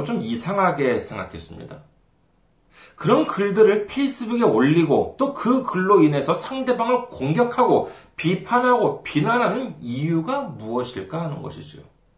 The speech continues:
예를 들었어요. 뭐 내가 어떤 뭐 대통령이나 정부 고위, 예, 관료를 비판하는 글을 올렸어요. 예, 그런데 그 글을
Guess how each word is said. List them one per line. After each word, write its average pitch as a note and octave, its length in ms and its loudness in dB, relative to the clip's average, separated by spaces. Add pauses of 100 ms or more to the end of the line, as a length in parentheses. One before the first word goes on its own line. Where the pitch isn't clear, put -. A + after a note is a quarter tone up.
(2750)
예를 G#2 220 0
들었어요. C3 680 0
뭐 G#2 160 -8
내가 B2 440 0
어떤 G2+ 160 -8
뭐 G2+ 100 -8
대통령이나 E3 840 0 (200)
정부 C3 440 -2
고위, B2 680 2
예, G2+ 340 2
관료를 D3 760 4
비판하는 C3 560 -2
글을 - 240 -2
올렸어요. D3+ 720 0 (720)
예, C3+ 80 4
그런데 G#3+ 500 4 (100)
그 C#4 280 2
글을 - 480 2